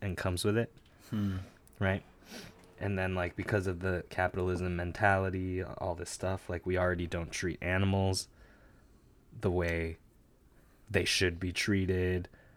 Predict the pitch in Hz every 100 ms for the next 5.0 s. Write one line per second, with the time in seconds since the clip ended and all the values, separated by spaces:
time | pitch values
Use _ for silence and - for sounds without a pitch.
0 | - - 87 76 50 - - - - -
1 | - - - - 98 82 - - - -
2 | 107 123 139 - 117 127 - 117 113 -
3 | 110 104 101 - - - 101 90 - 87
4 | 87 92 87 87 87 82 - - 87 82